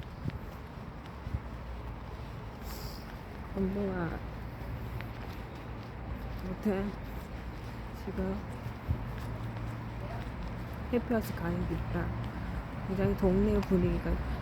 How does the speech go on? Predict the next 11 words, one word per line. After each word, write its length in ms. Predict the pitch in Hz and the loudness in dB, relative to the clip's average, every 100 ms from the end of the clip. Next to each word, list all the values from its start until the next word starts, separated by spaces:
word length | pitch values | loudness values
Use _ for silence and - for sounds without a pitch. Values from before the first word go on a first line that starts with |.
| - - | 2 6
한적하고 520 | 208 208 - 185 175 - | 8 10 10 8 8 6
조용해요. 380 | 175 175 175 170 | 6 6 4 4
아침이라서 680 | 165 - 254 240 196 185 180 | 2 6 8 8 8 4 4
그런가 340 | 170 160 147 | 4 4 4
보다. 280 | 147 - - - - - - - - - - - - - - - - - - - - - - - - - - - - - - - - - - - - - - - | 2 0 -2 -2 -2 -2 0 0 0 -2 -2 -2 0 0 0 0 0 0 2 2 2 0 0 0 0 0 -2 -2 -2 -2 -2 -2 -2 -2 -2 -2 0 2 2 8
며칠 320 | 226 - 233 | 8 10 8
전에 540 | 214 208 202 185 185 | 8 8 8 8 8
제가 220 | 185 202 185 | 6 6 8
너무 200 | 170 180 | 10 10
많이 300 | 196 214 196 | 8 8 8
걸어가지고 800 | 190 170 165 - - 180 165 | 6 6 4 4 4 4 4